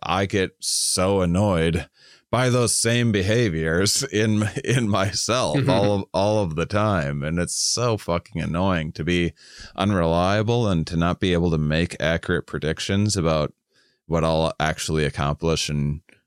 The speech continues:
Speaker 1: you know, what I won't.
Speaker 2: Yeah.
Speaker 1: Um, so I, I wonder if that maybe has to do with some of the,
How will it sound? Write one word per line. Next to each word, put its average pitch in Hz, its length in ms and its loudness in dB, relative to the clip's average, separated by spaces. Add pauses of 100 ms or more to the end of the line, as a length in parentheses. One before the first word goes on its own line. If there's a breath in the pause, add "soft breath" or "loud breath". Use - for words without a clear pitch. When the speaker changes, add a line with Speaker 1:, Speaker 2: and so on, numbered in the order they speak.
(120)
Speaker 1:
you 80 100 -2
know, 71 160 0
what 73 160 -2
I 71 120 0
won't. 80 500 0 (320 soft breath)
Speaker 2:
Yeah. 104 220 -4
Speaker 1:
Um, 73 600 -2 (1040)
so 101 540 0 (300)
I, 101 140 2 (120)
I 98 100 2
wonder 101 340 2
if - 140 -6
that 95 280 0
maybe 98 300 0
has 95 260 0
to 92 80 -8
do 90 180 2
with 92 160 0
some 90 280 0
of 82 180 0
the, 82 420 2